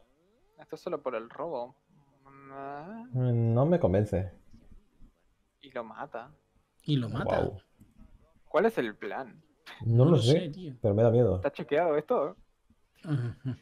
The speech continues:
Speaker 2: Bueno, la Gremory va a entrar, sí o sí. <laughs> Eso está claro. Y se come daño. ¿Nani? A ver, le han bloqueado la mesa, eso sí.
Speaker 3: Ujú.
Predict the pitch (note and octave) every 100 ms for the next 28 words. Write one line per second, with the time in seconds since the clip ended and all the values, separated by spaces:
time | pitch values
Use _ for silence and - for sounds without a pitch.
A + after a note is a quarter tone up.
0 | - - - - - - - - - -
1 | - _ _ _ - - _ _ - -
2 | _ _ - F3+ C3+ G2+ A2+ C3 F3+ E3+
3 | F2+ B2+ G#2 - - F3 - A#2+ - -
4 | C3 - D3+ A#2+ C3+ A2 A#2+ A2 - -
5 | - - - - D#3 C#3+ C#3 - F#3 D#4
6 | - F4 D4+ - - _ _ _ _ _
7 | _ _ _ _ _ - _ F2 _ _
8 | _ _ _ _ - _ - A2+ B2+ E3+
9 | G#3+ A#3 G#3+ _ _ _ _ _ _ _
10 | _ - - C3+ A#2 A#2+ F#3 F#3+ G#2+ F2+
11 | A#2+ B2 F2+ C3+ A2+ C#3+ - _ _ _
12 | _ _ _ - - D3+ A#2